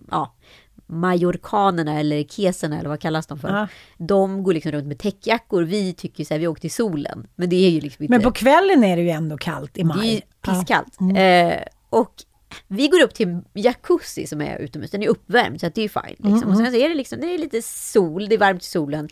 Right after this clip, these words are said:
Speaker 1: iskallt i skuggan.
Speaker 2: Vi är
Speaker 1: Vi
Speaker 2: svenskar.
Speaker 1: Vi är svenskar. Men vi sitter i alla fall där i kanske två glada timmar och tar in en stor, eh, sangria. Varsin så här,
Speaker 2: Ah.
Speaker 1: så här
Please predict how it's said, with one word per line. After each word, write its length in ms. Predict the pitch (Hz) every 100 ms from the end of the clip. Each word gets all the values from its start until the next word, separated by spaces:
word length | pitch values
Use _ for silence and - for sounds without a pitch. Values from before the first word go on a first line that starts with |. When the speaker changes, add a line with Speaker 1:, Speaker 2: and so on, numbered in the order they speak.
| - -
Speaker 1:
iskallt 420 | 190 - 160 -
i 20 |
skuggan. 420 | - 160 147 151 147
Speaker 2:
Vi 120 | 165 233
är 40 |
Speaker 1:
Vi 80 | 269
Speaker 2:
svenskar. 480 | 247 196 165 - - -
Speaker 1:
Vi 140 | 240 277
är 40 |
svenskar. 340 | 262 175 - -
Men 320 | 190 269 320 415 226
vi 240 | 240 262
sitter 280 | - 202 214
i 40 |
alla 120 | 175
fall 140 | 165 156
där 300 | 151 151 - _ _
i 320 | 175 165 156 _ _
kanske 220 | 185 170
två 220 | - 165
glada 340 | 143 156 143 143
timmar 440 | - 165 202 120 _ _ _ _ _
och 140 | 226
tar 100 | 226
in 200 | 202 180 - _
en 400 | 339 339 294 262 -
stor, 680 | - - 180 165 151 151 - _ _ -
eh, 440 | 156 143 107 - - _ _ -
sangria. 600 | - 175 175 240 190 - - _ _ _ _ _
Varsin 360 | 190 170 - 151 190
så 40 |
här, 140 | 165 -
Speaker 2:
Ah. 340 | 170 - -
Speaker 1:
så 100 | -
här 100 | 190